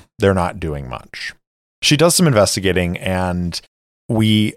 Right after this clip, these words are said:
determine that the nature of the volatile energy sources is some sort of advanced life form. To Wolf's horror, she learns from Raven that scientists from the Radiant Council have been kidnapping creatures from Iris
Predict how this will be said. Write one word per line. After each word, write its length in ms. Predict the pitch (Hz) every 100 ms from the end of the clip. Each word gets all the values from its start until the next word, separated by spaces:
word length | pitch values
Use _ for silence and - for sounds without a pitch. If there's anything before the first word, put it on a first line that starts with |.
| -
determine 580 | 107 - 139 135 120 98
that 280 | 92 98
the 500 | 92 92 92 90 87 -
nature 500 | 110 139 - 147 -
of 160 | 107
the 60 | 95
volatile 480 | 90 92 98 104 -
energy 340 | 87 82 85
sources 800 | 80 85 73 - 65 62 - - - _ _ _ _ _ -
is 160 | 92
some 220 | - 113
sort 200 | 113 117
of 100 | 98
advanced 500 | 87 76 80 76 -
life 220 | 71 69 -
form. 440 | - 50 55 80 _ _ _ _ _ _ _ _ _ -
To 100 | 147
Wolf's 260 | 170 -
horror, 440 | - 120 107 82 80
she 180 | -
learns 400 | 110 104 107 110
from 240 | - 117 95
Raven 460 | 82 80 80 78 - _ _ -
that 160 | 117
scientists 580 | - 113 139 139 139 -
from 120 | 127
the 60 | 117
Radiant 380 | 90 92 95 -
Council 500 | 87 76 - 76 69
have 220 | 87 80
been 160 | 87
kidnapping 640 | 82 - 165 139 117 123 113
creatures 560 | - 87 76 73 71
from 200 | - 85 -
Iris 540 | 82 73 58 - -